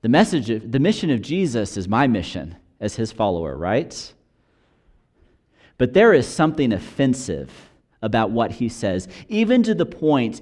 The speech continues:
that his friends and family that he grew up with was ready to throw him off a cliff for what he was saying. And so what offends you about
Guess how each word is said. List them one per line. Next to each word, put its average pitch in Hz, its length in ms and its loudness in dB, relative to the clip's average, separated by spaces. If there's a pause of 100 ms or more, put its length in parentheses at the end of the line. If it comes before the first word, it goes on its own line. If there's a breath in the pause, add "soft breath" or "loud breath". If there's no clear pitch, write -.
(140 loud breath)
that 143 120 4
his 139 300 2
friends 226 600 4
and 180 260 2
family 175 600 4 (180 loud breath)
that 143 140 6
he 220 260 4
grew 185 280 6
up 170 260 6
with 135 420 4
was 147 200 6
ready 202 420 8
to 220 180 0
throw 220 400 8
him 208 280 4
off 185 340 8
a 143 80 4
cliff - 680 4 (160 soft breath)
for 147 140 2
what 147 200 6
he 131 160 -2
was 117 160 0
saying. 85 480 -4 (2250)
And 135 120 -2
so 139 160 0
what 151 280 2
offends 147 480 -4
you 92 380 -6 (340)
about 107 680 -4